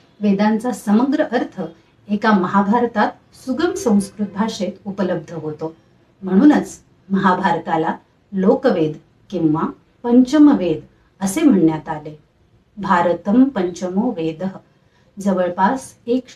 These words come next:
लक्ष श्लोकांची व्यापकता असलेल्या महाभारतात मानवी जीवनोपयोगी अत्यंत श्रेष्ठ उपदेशांची अनेक अरण्ये आहेत. पण या उपदेश सागरातील सारभूत अमृत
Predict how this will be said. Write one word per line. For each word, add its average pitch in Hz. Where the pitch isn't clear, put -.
लक्ष 277
श्लोकांची 226
व्यापकता 226
असलेल्या 190
महाभारतात 190
मानवी 196
जीवनोपयोगी 185
अत्यंत 302
श्रेष्ठ 285
उपदेशांची 190
अनेक 214
अरण्ये 165
आहेत. 151
पण 208
या 262
उपदेश 208
सागरातील 180
सारभूत 233
अमृत 220